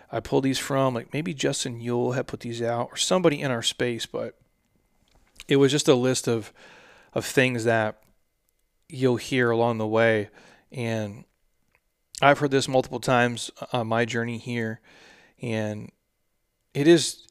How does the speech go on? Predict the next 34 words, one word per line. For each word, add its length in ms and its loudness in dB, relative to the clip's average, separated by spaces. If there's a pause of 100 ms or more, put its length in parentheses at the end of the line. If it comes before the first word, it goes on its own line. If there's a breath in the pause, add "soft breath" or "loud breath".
it 80 2
is 160 0
true 240 6
because 240 -4
no 160 4
one 100 6
will 120 2
understand 400 0
what 200 -6
you 80 -4
do 240 -4
from 200 -4
the 140 -2
outside, 580 -4
just 260 0
like 320 2 (640 loud breath)
most 380 4
people 220 0
don't 180 2
understand 460 -2
what 100 2
most 320 -2
businesses 420 -6
are. 240 -8
Like, 140 -6
I 80 4
don't 160 2
really 160 2
know 280 4
what 300 4
our 140 0
dentist 480 -4
friends 320 -6
do 460 -4